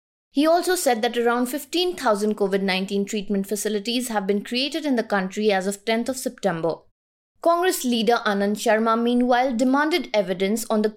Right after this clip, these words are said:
claim made by the B J P that the lockdown had led to a significant drop in covid nineteen cases.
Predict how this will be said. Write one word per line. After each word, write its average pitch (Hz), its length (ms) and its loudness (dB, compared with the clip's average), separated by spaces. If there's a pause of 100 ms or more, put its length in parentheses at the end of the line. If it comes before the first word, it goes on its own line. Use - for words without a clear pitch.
claim 330 240 0
made 269 180 0
by 208 120 2
the 196 100 -2
B 240 220 0
J 254 100 0
P 254 200 -2
that 240 200 -2
the 220 60 -2
lockdown 269 640 0
had 208 200 -2
led 240 340 0
to 262 100 -2
a 240 40 -4
significant 330 760 -4
drop 196 300 0
in 202 160 -4
covid 285 320 -2
nineteen 202 460 -2
cases. 170 560 -6